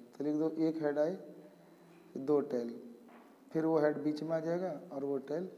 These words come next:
वो head बा-, आ-, आ-, आखिरी में आ जाएगा। तो ये भी, इसकी भी प्रोबेबिलिटी एक बटा आठ, एक बटा आठ, एक बटा आठ, और तीन है तो तीन बटा। अब हो गया कि एक भी बार head ना आए, है ना, तो tell, tell, tell आ जाए। तो tell, tell, tell आने की probability क्या हो गया?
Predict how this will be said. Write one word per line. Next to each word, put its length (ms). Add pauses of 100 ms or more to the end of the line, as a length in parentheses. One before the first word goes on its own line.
(200)
वो 60
head 160
बा-, 260
आ-, 200
आ-, 400
आखिरी 220
में 80
आ 20
जाएगा। 160
तो 200
ये 160
भी, 140
इसकी 420
भी 60
प्रोबेबिलिटी 360
एक 80
बटा 280 (300)
आठ, 280
एक 180
बटा 260
आठ, 180
एक 140
बटा 200
आठ, 420
और 60
तीन 300
है 80
तो 160
तीन 340
बटा। 220 (1500)
अब 120
हो 120
गया 200
कि 180
एक 220
भी 100
बार 160
head 220
ना 80
आए, 160 (440)
है 80
ना, 120 (640)
तो 60
tell, 300
tell, 460 (560)
tell 200
आ 40
जाए। 180
तो 240
tell, 260
tell, 220
tell 180
आने 160
की 60
probability 340
क्या 120
हो 60
गया? 240